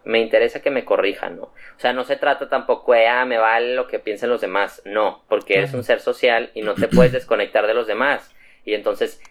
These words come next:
Speaker 1: dejas de aprender, dejas de conectar con las personas cuando dices, "Me vale lo que piense la gente". Pues no se puede, o sea,
Speaker 2: Sí,
Speaker 1: sorry,
Speaker 2: y sí
Speaker 1: ¿no?
Speaker 2: importa a veces,
Speaker 1: Sí
Speaker 2: ¿no?
Speaker 1: importa. Entonces, lo importante es enfocarlo a,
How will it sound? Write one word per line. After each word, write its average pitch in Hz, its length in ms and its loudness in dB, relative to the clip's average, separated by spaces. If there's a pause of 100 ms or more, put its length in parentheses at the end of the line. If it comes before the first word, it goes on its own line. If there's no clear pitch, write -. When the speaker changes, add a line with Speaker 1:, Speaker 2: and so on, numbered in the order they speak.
Speaker 1:
dejas 123 360 2
de 151 80 2
aprender, 131 600 2 (160)
dejas 117 300 2
de 139 100 2
conectar 117 460 0
con 113 100 -4
las 113 140 -4
personas 110 420 0
cuando 104 220 -2
dices, 98 300 -6
"Me 113 120 -4
vale 131 220 2
lo 147 100 -4
que 131 80 -8
piense 120 280 -2
la 127 80 -4
gente". 117 460 -10
Pues 101 180 -10
no 113 140 0
se 156 120 0
puede, 156 600 4
o 107 80 -8
sea, 104 340 0
Speaker 2:
Sí, 170 480 6
Speaker 1:
sorry, 127 100 0
Speaker 2:
y - 0 -
sí 131 160 0
Speaker 1:
¿no? - 20 4
Speaker 2:
importa 127 640 0
a - 20 2
veces, 110 160 0
Speaker 1:
Sí 185 180 0
Speaker 2:
¿no? 208 260 4
Speaker 1:
importa. - 320 -6
Entonces, 127 400 -2
lo 131 120 0
importante 131 440 0
es - 60 -6
enfocarlo 131 560 0
a, 120 240 -2